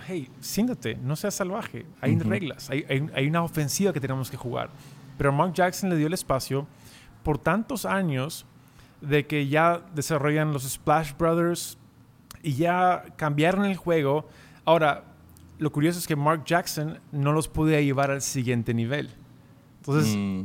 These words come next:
Speaker 1: lo despiden después de, ah, perder en los playoffs, creo que contra los Clippers, y traen. Entonces, oí un comentario, y era Mark Jackson hablando de esto. Fa-,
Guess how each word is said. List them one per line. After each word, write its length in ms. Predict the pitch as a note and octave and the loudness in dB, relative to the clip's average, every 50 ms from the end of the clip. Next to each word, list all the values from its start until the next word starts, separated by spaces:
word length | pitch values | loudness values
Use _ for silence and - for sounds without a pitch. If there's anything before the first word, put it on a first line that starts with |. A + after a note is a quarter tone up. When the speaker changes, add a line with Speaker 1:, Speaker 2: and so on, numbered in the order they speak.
| G2+ G2+ - | -8 -10 -6
Speaker 1:
lo 180 | - D3+ C#3 C#3 | 0 2 4 4
despiden 600 | C#3 C#3 B2+ - - - F3 F3 F3+ F#3 F3+ E3 | 4 4 2 0 0 2 4 4 6 4 4 2
después 420 | D3+ - - - D#3+ D#3 D3 C#3+ | 0 -2 -2 2 2 2 2 2
de, 240 | D#3+ E3 D#3 D#3 - - | 0 0 -2 -2 -4 -4
ah, 280 | C#3+ C3+ C3+ C3 B2 - | -4 -2 -2 -2 -4 -2
perder 280 | - C#3 B2+ B2 C#3 D3 | -2 -2 0 0 -2 -2
en 60 | D#3+ | -2
los 120 | D#3+ - | -4 -6
playoffs, 560 | - - E3 D3+ C#3+ C#3+ D#3 G#3 - - - - | -4 -2 0 2 2 2 2 0 -4 -8 -8 -4
creo 120 | - C3 | -2 -2
que 80 | D3 C#3+ | -2 -2
contra 180 | D3+ C#3 C3+ C3+ | -2 -4 -6 -8
los 140 | A#2+ - | -10 -4
Clippers, 480 | - - D3 - - D#3 F3+ F#3+ - - - - - - - - - - - - - - | 0 0 0 2 0 -2 -4 -4 -6 -10 -16 -20 -20 -20 -20 -20 -20 -20 -20 -20 -10 -4
y 120 | E3 E3 | -4 -2
traen. 560 | - - D#3+ D3 C#3+ D3 D3+ D#3 E3 F3+ F#3 - - - - - - - - - - | 0 2 2 4 4 4 2 0 -2 -4 -6 -10 -14 -20 -20 -20 -20 -20 -20 -20 -6
Entonces, 300 | - - E3 D#3+ F3+ - - - - - - F#3+ G3+ | 0 2 2 2 0 -2 -8 -12 -20 -16 -12 -4 0
oí 260 | F#3 E3+ F#3+ A3 B3 | 2 4 4 4 2
un 100 | A#3+ G#3+ | 2 2
comentario, 640 | G#3+ G3 E3 C#3+ C#3 A#2+ D3 C#3+ C#3+ B2+ B2 B2 | 2 2 2 2 2 4 4 4 4 2 0 -2
y 40 | C3 | 0
era 120 | D#3+ G3+ | 0 0
Mark 240 | F#3 F3 F3 E3 A#2+ | 2 0 0 0 0
Jackson 360 | - D#3+ E3+ E3+ - - E3 | 0 0 0 0 -2 -4 -2
hablando 360 | C#3+ B2+ B2 A#2+ A#2 A2 A2 A2 | -2 -2 -2 -2 -2 -2 -2 -4
de 80 | - | -6
esto. 200 | - - - A2 | -6 -8 -10 -12
Fa-, 280 | - - C3+ C3+ C#3 | -8 -4 -4 -4 -4